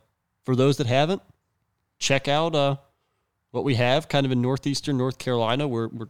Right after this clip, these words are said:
Tar River Co. is our, our kind of brand name, and you can find us on, uh, you can find me on Instagram, Captain Will Paul, and you can find us on the internet. And, um,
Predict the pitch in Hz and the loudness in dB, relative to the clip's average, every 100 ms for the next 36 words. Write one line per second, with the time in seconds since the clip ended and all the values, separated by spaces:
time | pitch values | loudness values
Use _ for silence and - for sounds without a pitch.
0 | _ - 127 127 127 123 127 139 - 139 | _ -4 0 2 2 -2 -4 -6 -2 -2
1 | 156 208 - 131 113 113 113 - 117 107 | -2 -6 -8 -6 -4 -2 -2 -4 -8 -8
2 | _ - 127 110 120 117 123 110 110 131 | _ -10 -8 -4 -2 0 0 0 0 0
3 | 147 104 98 _ _ _ _ _ _ _ | 0 -2 -6 _ _ _ _ _ _ _
4 | - 117 - 123 123 120 - 123 117 113 | -20 -10 -2 2 2 2 2 2 2 0
5 | 107 104 135 127 131 123 123 - 127 123 | -2 2 4 4 4 2 0 0 0 0
6 | 127 143 139 143 123 123 120 120 - 120 | 0 -2 -6 -6 -6 -4 -2 -2 0 0
7 | 120 139 139 110 107 107 - 113 120 117 | 2 2 0 -4 -6 -8 -2 -2 0 -2
8 | 110 104 104 123 127 143 117 101 95 101 | -2 -4 -4 -4 -2 -4 -6 -8 -8 -8
9 | 95 101 | -6 -8